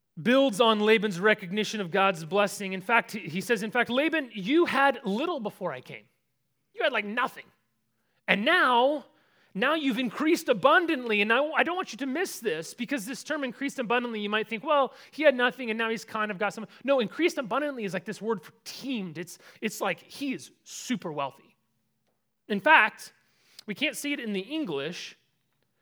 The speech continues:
but it's the same word that's used back in chapter twenty-eight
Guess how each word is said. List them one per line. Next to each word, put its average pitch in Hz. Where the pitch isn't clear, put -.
but 208
it's -
the 220
same 302
word 180
that's 180
used 202
back 214
in 247
chapter 208
twenty-eight 202